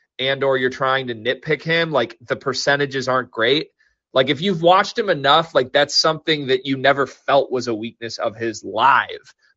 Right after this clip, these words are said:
But going back and isolating clips, you can make the case. Uh, I just think he'll grow with time, and N B A spacing will help him a lot with that.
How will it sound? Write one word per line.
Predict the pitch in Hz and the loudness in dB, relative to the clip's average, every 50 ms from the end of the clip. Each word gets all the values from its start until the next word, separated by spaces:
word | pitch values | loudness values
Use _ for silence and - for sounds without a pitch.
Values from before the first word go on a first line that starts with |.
| - | -4
But | 131 123 107 | -2 0 4
going | 139 143 151 151 139 | 4 4 4 4 4
back | 139 139 135 127 - | 4 4 4 4 0
and | 139 123 120 117 _ - | -4 -12 -12 -10 _ -2
isolating | 131 135 131 - - 139 131 127 127 110 110 | -2 -2 -2 -4 -6 -6 -4 -4 -6 -8 -12
clips, | - - - 117 117 107 - - - | -16 -8 -4 -2 -2 -2 -4 -6 -14
you | 107 98 | -14 -16
can | 107 104 | -18 -12
make | 107 104 104 _ | -12 -12 -12 _
the | _ | _
case. | _ - 113 113 113 113 110 - - - _ - - _ _ _ - | _ -4 -2 -2 -2 -2 -4 -8 -12 -12 _ -20 -20 _ _ _ -2
Uh, | - 113 113 - - | 2 2 2 4 4
I | - 127 | 2 0
just | 127 135 131 - | 0 -2 -4 -4
think | 135 127 127 | -6 -4 -2
he'll | 123 120 | -2 -4
grow | 104 101 110 107 107 107 | -4 -2 -2 -2 -2 0
with | 104 104 98 - | -2 -4 -6 -6
time, | - 101 101 101 101 101 | -6 -4 -4 -4 -4 -6
and | 98 | -6
N | 95 101 98 | -8 -8 -8
B | 101 101 | -6 -6
A | 90 - | -6 -8
spacing | - - - 92 - - - - | -8 -8 -8 -8 -8 -8 -14 -16
will | 92 87 | -14 -14
help | - - 80 - - _ _ _ _ _ _ _ | -12 -10 -10 -12 -12 _ _ _ _ _ _ _
him | - 101 87 - 117 - _ - | -10 -10 -10 -10 -14 -14 _ -4
a | 101 | -2
lot | 107 98 - - - | -2 -2 -2 -4 -8
with | 117 131 | -8 -8
that. | - - - - | -8 -8 -8 -10